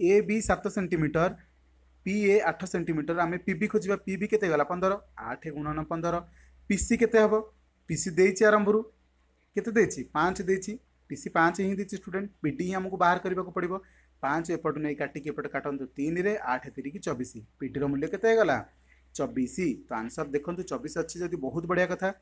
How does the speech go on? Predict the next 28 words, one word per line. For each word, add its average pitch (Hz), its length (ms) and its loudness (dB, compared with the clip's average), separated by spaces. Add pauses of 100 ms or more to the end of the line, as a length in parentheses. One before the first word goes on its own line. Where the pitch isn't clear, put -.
(300)
ଓକେ, 196 220 -4
ଚବିଶ 139 400 -6
ଅଛି 165 260 -2
ବି 208 100 4 (220)
ମଧ୍ୟ 180 220 0
ଷ୍ଟୁଡେଣ୍ଟ 170 380 2
ଆନ୍ସରରେ। 156 380 0 (400)
ତ - 60 -8
ପ୍ରୋସେସ 190 540 2
ଶିଖନ୍ତୁ, 147 340 2
କେମିତି 220 280 0
କରିବା। 127 380 2 (680)
ଆମର 160 220 0 (180)
କେତେ 151 260 0
ଟାଇମିଂ 165 380 0
ଯାଉଛି 196 280 0
YouTube 185 280 -4
ମାଧ୍ୟମରେ, 180 340 -2
ସେଇଟା 190 240 0
ମ୍ୟାଟର 175 240 -2
କରେନି। 156 220 -2
ଷ୍ଟୁଡେଣ୍ଟ 175 340 -6
ବୁଝିକି 156 320 -2
ଯାଉଛନ୍ତି, 208 280 0
ଏଇଟା 202 120 -4
ସବୁଠୁ 180 220 -6
ବଡ଼ 147 140 2
କଥା। 120 220 -8